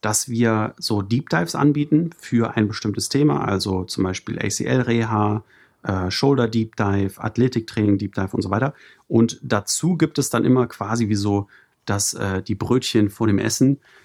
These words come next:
gibt es, äh, Science and Learning. Das ist quasi so ein Minikurs, wo wir eben über kognitive Biases sprechen, über wissenschaftliche Vorgehensweise für Trainer und für Physios. Man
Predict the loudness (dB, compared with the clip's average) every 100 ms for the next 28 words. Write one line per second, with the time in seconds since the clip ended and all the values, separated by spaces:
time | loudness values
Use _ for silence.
0 | -2 -2 0 -2 0 0 0 2 2 2
1 | 2 2 4 2 2 -2 -4 -6 -6 -4
2 | -4 -2 2 4 4 4 2 0 2 0
3 | -6 _ _ _ _ -2 2 2 2 0
4 | 2 0 0 2 2 0 -2 -10 -8 0
5 | 2 2 0 0 -2 -2 -2 -2 -6 -10
6 | -8 -8 -2 0 0 0 0 0 0 -2
7 | _ _ -2 2 2 0 -6 -4 -4 0
8 | 0 2 2 0 -2 -2 -4 0 0 2
9 | 2 4 4 2 -2 -4 -4 -2 2 2
10 | 0 -6 -2 -2